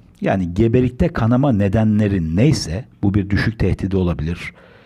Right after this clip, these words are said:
e, plasental shift kanaması dediğimiz kanama olabilir,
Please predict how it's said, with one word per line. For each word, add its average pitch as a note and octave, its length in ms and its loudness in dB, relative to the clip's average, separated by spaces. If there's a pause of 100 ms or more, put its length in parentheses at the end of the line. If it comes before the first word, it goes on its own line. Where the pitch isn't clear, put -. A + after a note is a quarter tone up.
(680)
e, E2+ 360 -4
plasental F#2+ 580 -2
shift - 320 -2
kanaması F#2 400 0
dediğimiz E2 340 -4
kanama F2 340 -2
olabilir, D#2+ 600 -4